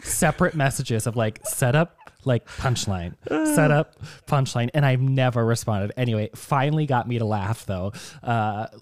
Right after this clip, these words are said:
Speaker 1: I d-, didn't respond to the message, <laughs> but finally got me to laugh out loud at my desk,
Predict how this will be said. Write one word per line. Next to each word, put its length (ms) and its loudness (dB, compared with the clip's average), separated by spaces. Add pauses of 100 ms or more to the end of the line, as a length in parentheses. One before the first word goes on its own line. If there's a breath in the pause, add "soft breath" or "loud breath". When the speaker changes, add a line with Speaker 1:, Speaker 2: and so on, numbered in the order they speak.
(200)
Speaker 1:
I 100 -8
d-, 140 -18 (100)
didn't 200 -2
respond 280 -6
to 60 -10
the 40 -16
message, 420 -16
<laughs> 40 -20
but 540 0
finally 640 0
got 160 4
me 60 2
to 80 2
laugh 220 4
out 100 2
loud 180 4
at 80 -2
my 120 2
desk, 400 -2